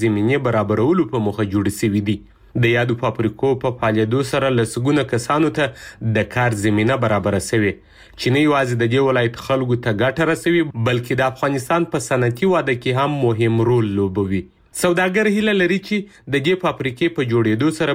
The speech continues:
به د وارداتو کچه ټیټه او د کورنیو تولیداتو ملاتړ زیات شي.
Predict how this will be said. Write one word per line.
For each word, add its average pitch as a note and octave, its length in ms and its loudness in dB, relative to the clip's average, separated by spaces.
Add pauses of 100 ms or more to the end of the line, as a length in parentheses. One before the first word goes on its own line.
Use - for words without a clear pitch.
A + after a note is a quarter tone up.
به C3 240 2
د A2 180 2
وارداتو A2 640 0
کچه A2+ 380 -2
ټیټه E3+ 640 -2
او A2 220 0
د G#2 180 2
کورنیو C3+ 480 0
تولیداتو G#2+ 560 -2
ملاتړ G2+ 540 -2
زیات G#2+ 340 -2
شي. G#2 160 -4